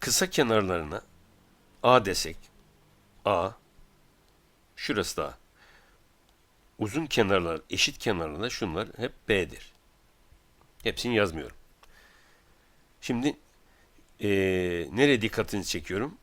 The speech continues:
A, C, B üstüne bakın. Bir de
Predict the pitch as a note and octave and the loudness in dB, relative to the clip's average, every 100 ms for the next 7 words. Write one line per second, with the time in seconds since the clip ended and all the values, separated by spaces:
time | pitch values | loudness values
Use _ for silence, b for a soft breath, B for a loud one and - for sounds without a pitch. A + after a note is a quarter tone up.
0 | - B2 A2+ C#3 - - - _ _ _ | 4 6 8 4 -2 -20 -20 _ _ _
1 | _ _ _ _ _ _ _ _ _ - | _ _ _ _ _ _ _ _ _ -20
2 | - - - - A#2+ C3+ E3 - F#2+ C3 | -20 -20 -2 4 6 6 0 -10 2 4
3 | B2+ A2 - G2+ F#2 D#2 - A2 - _ | 4 0 -4 0 0 -2 -4 -6 -8 _
4 | _ _ _ _ _ _ _ _ _ b | _ _ _ _ _ _ _ _ _ b
5 | b b b - B2+ A2+ D3 | b b b -8 0 2 2